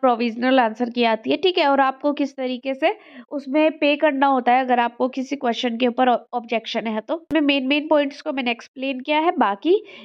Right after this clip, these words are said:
एक बार और चीज़ें आप अपने आप से भी खुद अच्छे से रीड करके देख लीजिएगा। और मैं अपने चैनल पे हमेशा एनटीए यूजीसी नेट के regarding वीडियोज़ लेकर आती रहती हूँ, ठीक है। इंग्लिश मेरा सब्जेक्ट है, इंग्लिश के regarding भी मैं चीज़ें लेकर आती रहती हूँ एनटीए यूजीसी नेट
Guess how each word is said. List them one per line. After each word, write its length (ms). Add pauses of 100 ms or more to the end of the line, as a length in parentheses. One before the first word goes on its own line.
एक 180
बार 200
और 180
चीज़ें 340
आप 320
अपने 340
आप 220
से 160
भी 120
खुद 220
अच्छे 260
से 160
रीड 260
करके 300
देख 180
लीजिएगा। 440
और 140
मैं 140
अपने 240
चैनल 320
पे 120
हमेशा 420
एनटीए 260
यूजीसी 460
नेट 200
के 220
regarding 420
वीडियोज़ 380
लेकर 300
आती 240
रहती 340
हूँ, 160 (400)
ठीक 180
है। 140
इंग्लिश 440
मेरा 240
सब्जेक्ट 480
है, 60
इंग्लिश 480
के 500
regarding 540
भी 120
मैं 200
चीज़ें 360
लेकर 280
आती 220
रहती 340
हूँ 160
एनटीए 320
यूजीसी 520
नेट 320